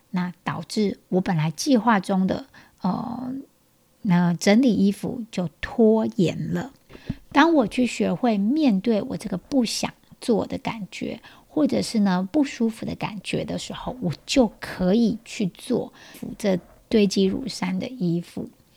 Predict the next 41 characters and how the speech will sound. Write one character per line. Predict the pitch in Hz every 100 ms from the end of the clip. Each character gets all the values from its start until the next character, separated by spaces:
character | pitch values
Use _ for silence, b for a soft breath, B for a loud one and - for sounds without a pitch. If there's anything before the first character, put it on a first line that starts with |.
| B B B B B B
所 | - 294
以 |
我 |
们 | 226 185
大 | 247 254
概 | 285 262
也 | -
要 | 185 - -
预 | 311 196
期， | - - - - b b b
当 | 247
我 | 269
们 | 180 180
去 | 277
做 | - 320 262 196 - _
一 | -
些 | 214 247 226
事 | - 214
情 | - 208
的 | -
时 | -
候， | 170 - -
我 |
们 | 202 269
可 | - 202
能 | 180
会 | 226
不 | 202 - 233
想， | 175 - - - B B B B
可 | 175
是 | 156 247
我 | 196 180
们 | 170 170
去 | -
面 | 196 214 185 160
对， | 196
我 | 185
们 | - 180
去 | -
消 | 175 - 175 185
化， | - 220 -